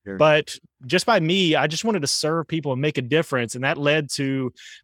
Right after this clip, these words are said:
Speaker 2: group coaching, to one-on-one coaching. I do mastermind retreats, which I love,
Speaker 1: Mm.
Speaker 2: helping people get transformation through that, all because I really just wanted to put out content that helped people and changes lives.
Speaker 1: Nice, nice. Okay.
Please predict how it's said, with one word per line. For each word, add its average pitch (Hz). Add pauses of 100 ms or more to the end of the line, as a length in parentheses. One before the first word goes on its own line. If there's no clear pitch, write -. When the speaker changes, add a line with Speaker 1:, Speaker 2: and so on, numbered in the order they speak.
Speaker 2:
group 160
coaching, 170
to 127
one-on-one 156
coaching. 151
I 131
do 131
mastermind 143
retreats, 160
which 127
I 123
love, 135 (120)
Speaker 1:
Mm. 110
Speaker 2:
helping 160
people 143
get 143
transformation 147
through 123
that, 135 (320)
all 139
because 160 (160)
I 117
really 185
just 165
wanted 156
to 147
put 151
out 143
content 147
that 113
helped 139
people 143
and 113
changes 127
lives. 117 (120)
Speaker 1:
Nice, 76 (160)
nice. 82
Okay. 95